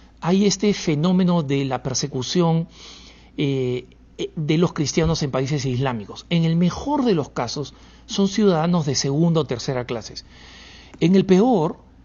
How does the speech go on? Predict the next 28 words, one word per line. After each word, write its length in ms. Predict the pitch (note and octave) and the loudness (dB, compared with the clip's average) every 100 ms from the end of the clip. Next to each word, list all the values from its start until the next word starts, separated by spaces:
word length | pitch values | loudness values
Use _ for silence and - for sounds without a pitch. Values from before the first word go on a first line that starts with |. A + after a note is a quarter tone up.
| - - | -20 -8
son 340 | - F3+ G3+ | 0 4 4
literalmente 680 | A3 E3+ D#3 F#3 F3 D3 F3+ | 2 0 0 2 0 0 -2
perseguidos, 760 | - B2+ E3+ A#3 C4+ C3 G#2+ C3+ | -2 -4 0 2 2 2 -2 -2
arriesgan 680 | C3+ D#3 D#3+ C#3 D#3+ F#3 | -2 2 2 2 0 -2
su 200 | F3+ C#3+ | -2 -2
vida, 640 | C#3 G3 C#3 A#2+ E3 - - | 2 2 2 2 -2 -4 -14
y 260 | - E3 - | -10 -10 -8
son 400 | - D#3+ D#3+ D#3 | -4 -2 -2 -2
asesinados, 1120 | C#3 E3 D#3 F3+ F3+ D#3 F3 G3 G3 - - | -2 0 0 0 0 -2 0 0 -2 -10 -14
son 320 | - C#3+ B2+ | -10 -8 -6
abusados. 800 | C3+ D#3 D#3 - D#3+ C3+ D3 - - - - - - - - - - | -2 0 0 0 0 0 -2 -6 -14 -20 -20 -20 -20 -20 -20 -20 -4
El, 520 | F3 E3 D#3 D#3+ D#3 - | 0 2 2 -2 -4 -6
eh, 220 | E3+ D#3+ D3 - - - - - C#4+ A3 - - - - | -2 -2 -4 -12 -20 -20 -20 -20 -14 -12 -12 -18 -20 -10
y 220 | - G#3 D4 | 0 4 4
esto 360 | - C#4+ C4+ - | 2 -2 -2 -4
yo 200 | E3+ G#3+ | -2 0
creo 200 | A#3+ A#3 | 2 2
que 140 | G3+ | 0
poco 460 | E2 - A3 A3+ G3 | -2 0 0 2 0
a 60 | |
poco, 500 | A3 A3+ A3 G#3+ G#3+ F3+ | 0 -2 2 2 0 -10
mm, 760 | E3 E3+ - D#3+ D#3+ D#3 D3+ - | -16 -16 -8 -4 -4 -6 -10 -6
nuestros 480 | D#3+ C#3+ D3+ D3 | -4 -4 -4 -4
hermanos 480 | D3+ E3 G3 F#3 - | 0 2 2 2 0
a 100 | D3+ | -2
través 440 | D3 C#3+ E3+ D#3+ E3 | 0 2 2 2 0
de, 500 | D#3+ D3 C3 A#2 C3+ | 0 0 -2 -4 -4
de 400 | C3+ B2+ A#2 | -2 -2 -4